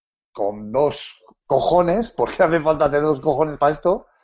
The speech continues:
y se va a hacer cargo de la, de la financiación y, pues eso, de la producción de, de Allison Road. No sé si se mantendrá el mismo nombre y demás,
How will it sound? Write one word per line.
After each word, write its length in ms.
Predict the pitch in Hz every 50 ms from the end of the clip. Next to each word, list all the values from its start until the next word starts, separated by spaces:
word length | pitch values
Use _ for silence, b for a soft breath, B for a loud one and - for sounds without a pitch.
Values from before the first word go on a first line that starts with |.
| _ _ _ _ _ _ _ _
y 100 | 180 143
se 120 | - 147
va 60 | 135 127
a 20 |
hacer 180 | - 147 143 139
cargo 320 | 170 143 151 151 170 165
de 100 | 160 139
la, 300 | 135 123 120 120 123 123
de 140 | 143 135 143
la 100 | 139 131
financiación 680 | - - 131 131 117 - 139 123 113 - 147 156 180 185
y, 80 | 170 139
pues 480 | 135 135 123 120 113 _ 113 110 -
eso, 180 | 120 110 131 123
de 80 | 139 135
la 100 | 117 107
producción 440 | 113 104 110 113 - 139 131 135
de, 380 | 135 127 113 107 98 98 101 - _ _ _ _ _ _ _ _ _ _ _ _ _ _
de 360 | - - 139 135 123 120 123 131
Allison 360 | 143 156 151 - 143 123 120
Road. 240 | 135 160 147 117 - -
No 160 | 135 139 143
sé 260 | 131 - - 147 139
si 40 | 131
se 260 | 139 139 131 131 135
mantendrá 440 | 131 135 131 131 143 139 135 135 135
el 60 | 135
mismo 280 | 139 139 117 120 123 123
nombre 500 | 139 160 180 190 190 190 190 196 190 185
y 40 | 165
demás, 400 | 147 139 151 175 214 226 -